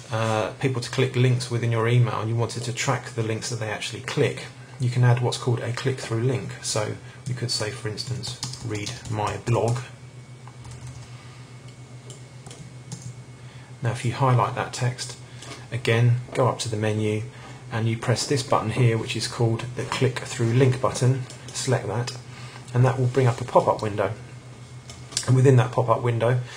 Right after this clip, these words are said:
you simply type in the address of the website that you want the person to be relocated to,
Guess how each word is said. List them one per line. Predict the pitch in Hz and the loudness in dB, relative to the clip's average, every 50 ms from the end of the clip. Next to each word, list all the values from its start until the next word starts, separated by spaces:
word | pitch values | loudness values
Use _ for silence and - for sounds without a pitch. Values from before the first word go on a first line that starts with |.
| - - - - - | -14 -14 -14 -12 -8
you | 123 117 | -6 -4
simply | - - 135 123 123 120 | 0 2 2 2 2 2
type | 117 - - 127 120 120 - | 0 2 4 4 4 4 4
in | 123 113 | 2 2
the | 113 113 110 | 2 0 0
address | 113 - 131 131 127 - - - - | 2 4 4 4 4 2 -2 -2 -2
of | 120 120 | -2 0
the | 117 | 0
website | 117 117 127 123 123 - - 113 110 - | 2 4 4 2 2 2 0 0 0 0
that | 117 | 0
you | 117 110 | 0 0
want | 117 117 113 | 0 -2 -2
the | 120 117 | -4 -4
person | - - 127 120 120 - - - | 0 2 4 4 2 2 -2 -8
to | - | -6
be | - 110 110 | -4 0 2
relocated | 117 127 131 123 113 110 110 113 - 123 120 123 123 - - - | 4 4 4 4 4 2 2 0 2 4 4 4 4 2 -4 -6
to, | - - 110 117 123 | -4 -2 0 0 0